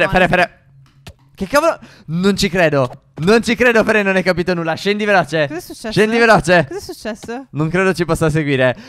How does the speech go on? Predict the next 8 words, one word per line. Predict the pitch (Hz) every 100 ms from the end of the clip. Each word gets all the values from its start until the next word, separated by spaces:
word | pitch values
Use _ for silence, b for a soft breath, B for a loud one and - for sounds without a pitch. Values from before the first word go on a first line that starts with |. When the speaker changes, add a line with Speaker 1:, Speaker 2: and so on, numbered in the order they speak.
| B
Speaker 2:
Praticamente, | - 202 208 220 254 247 175 143 151 165 - b b
quando | - 202 202
ti | 202
attacca | 208 208 196 214
ti | 208
fa | 185
venire | 170 160 160
fame. | 147 127 131 -